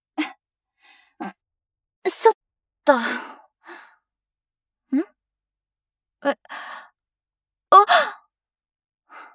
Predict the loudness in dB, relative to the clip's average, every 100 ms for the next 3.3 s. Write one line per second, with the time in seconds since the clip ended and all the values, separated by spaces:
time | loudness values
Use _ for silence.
0 | _ _ _ _ _ _ _ _ _ _
1 | _ -4 2 4 8 8 6 -4 _ _
2 | _ _ _ _ _ _ _ -2 4 6
3 | 8 8 6